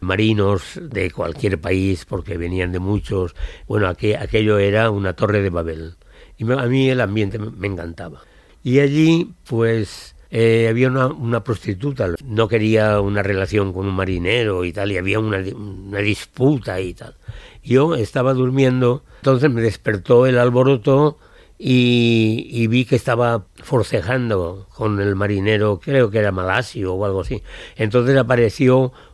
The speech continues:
un marinero español y claro, y entonces dije, "Bravo, bravo, bravo". Y yo digo, "Uy, pues, marinero también, Nino Bravo ha sido un marinero", y tal,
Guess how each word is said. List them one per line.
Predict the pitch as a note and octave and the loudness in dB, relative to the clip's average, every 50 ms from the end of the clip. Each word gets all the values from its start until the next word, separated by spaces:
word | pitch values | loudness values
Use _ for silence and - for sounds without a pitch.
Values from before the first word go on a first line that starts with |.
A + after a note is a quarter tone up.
| - | -10
un | - - A2+ B2 B2 A#2+ | -2 2 4 4 4 4
marinero | B2 A2+ G#2+ A2 G#2 A2 G#2+ G#2 G#2+ | 2 2 2 2 2 2 2 2 2
español | G#2 - - - G#2 G#2 G#2 A2 A#2 A#2+ A#2 | 0 -2 -4 -4 -4 0 2 2 2 2 0
y | G#2+ - | -2 -6
claro, | - - F#2 F2+ D#2+ C#2 D#2 F2+ G#2+ - - - - - | -8 -8 -6 -6 -6 -8 -10 -18 -20 -20 -20 -20 -16 -6
y | - A2+ | -4 -4
entonces | B2 C3+ C#3+ C3 B2+ C#3 C#3 C3 | -2 0 0 2 4 4 4 4
dije, | C3 B2 G#2+ - A2+ F#2 - _ - - - _ _ _ _ - | 4 2 2 0 -2 -2 -2 _ -20 -20 -20 _ _ _ _ -6
"Bravo, | - - E3 F3 D#3+ D#3 A#2+ G2 | -2 0 2 2 4 2 2 2
bravo, | F#2+ C#3+ D3 E3+ F3+ D#3 C3+ G#2+ F2+ D2+ - - - _ - _ | 0 0 0 0 0 0 0 -2 -2 -4 -8 -16 -20 _ -20 _
bravo". | - A#2 A2+ C#3 D3+ D#3+ G#2 F#2+ - _ _ - | -8 -2 0 0 0 -2 -4 -10 -10 _ _ -10
Y | A#2+ G#2 | -6 -4
yo | G2 | -4
digo, | F#2+ F#2 F#2 G#2+ | -4 -4 -4 -4
"Uy, | D#3 F#3+ D3 C3 - _ | -6 -8 -10 -12 -20 _
pues, | - - - - F3 - - - _ _ _ _ _ _ _ _ _ _ _ - | -20 -20 -20 -20 -20 -20 -20 -20 _ _ _ _ _ _ _ _ _ _ _ -12
marinero | - G#2 A2+ G#2+ F#2+ F2+ F#2+ A2 B2 B2+ B2 | -6 -4 -2 -2 -2 0 0 2 2 2 0
también, | A2 A#2+ A#2 B2+ C3+ B2+ A2+ G2 E2+ E2+ F2 - - - - - | 0 0 0 2 0 0 0 -2 -6 -8 -10 -14 -16 -20 -20 -14
Nino | - G#2 G#2 G#2 G#2 G#2+ | -8 -4 -2 0 0 2
Bravo | A2 A2+ B2+ B2+ A2+ G2 | 2 2 2 2 0 -2
ha | E2+ E2 G2 A2 G#2 | -4 -4 -8 -12 -12
sido | - - A#2+ A2 G#2 | -8 -4 -2 -2 -2
un | G#2 G#2+ G2+ | -2 -2 -2
marinero", | G#2 G#2 G#2 G2+ G2 A#2 C3 B2+ A2 F2+ D2+ - - - _ _ - - - - _ _ _ | -2 -2 0 0 2 2 2 2 2 0 -2 -6 -12 -20 _ _ -20 -20 -20 -20 _ _ _
y | - - - - | -16 -16 -14 -12
tal, | F#2 - A2 B2+ B2+ G2+ E2+ - | -8 -4 -2 -2 -2 -4 -6 -10